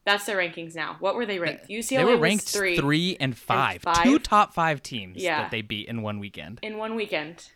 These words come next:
Speaker 1: On the road. Um, the U C L A game was first. It wasn't as convincing.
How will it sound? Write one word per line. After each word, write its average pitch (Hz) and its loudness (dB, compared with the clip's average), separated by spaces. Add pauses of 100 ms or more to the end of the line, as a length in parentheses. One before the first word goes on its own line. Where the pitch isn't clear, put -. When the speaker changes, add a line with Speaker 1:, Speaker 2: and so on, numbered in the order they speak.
(100)
Speaker 1:
On 226 4
the 254 0
road. 180 0 (880)
Um, 196 6 (280)
the 214 2
U 233 -2
C 269 -2
L 294 4
A 277 2
game 233 -4
was - -10 (160)
first. 185 2
It - -6
wasn't 208 -2 (120)
as 185 6
convincing. 190 -8